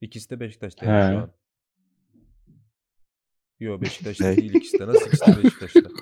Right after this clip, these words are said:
Speaker 1: Volkan Babacan Beşiktaş'a geliyor o zaman, haberiniz olsun.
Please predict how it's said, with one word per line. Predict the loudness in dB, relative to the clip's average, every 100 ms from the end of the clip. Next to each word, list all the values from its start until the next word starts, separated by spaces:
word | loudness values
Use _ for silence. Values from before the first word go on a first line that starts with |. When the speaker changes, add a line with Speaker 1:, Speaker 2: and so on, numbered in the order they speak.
| _ _ _ -12
Speaker 1:
Volkan | -10 -8 -8
Babacan | -8 -8 -10 -10
Beşiktaş'a | -12 -14 -14
geliyor | -12 -4 -2
o | -2
zaman, | -6 -12
haberiniz | -14 -14 -16
olsun. | -20 _